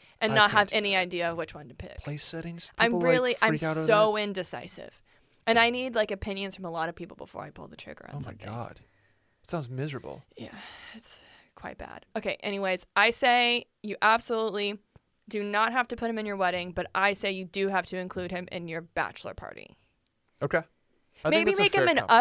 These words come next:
Speaker 1: usher. What about that? Usher's
Speaker 2: Usher,
Speaker 1: kind of like
Speaker 2: usher.
Speaker 1: a, Usher's kind of like a,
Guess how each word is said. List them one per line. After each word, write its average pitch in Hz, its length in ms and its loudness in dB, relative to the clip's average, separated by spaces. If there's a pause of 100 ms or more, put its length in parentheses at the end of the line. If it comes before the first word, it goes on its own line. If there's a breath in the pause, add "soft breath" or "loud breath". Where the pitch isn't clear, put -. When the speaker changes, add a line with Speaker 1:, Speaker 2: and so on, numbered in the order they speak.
Speaker 1:
usher. 147 440 2
What 233 120 0
about 330 320 4
that? 196 600 0 (180)
Usher's 277 320 2
Speaker 2:
Usher, - 40 -6
Speaker 1:
kind 254 220 0
of 240 100 0
like 220 160 0
Speaker 2:
usher. 196 160 -6 (260 soft breath)
Speaker 1:
a, 247 40 8
Usher's 277 280 2
kind 233 220 -2
of - 60 -6
like 185 200 -2
a, 160 180 -6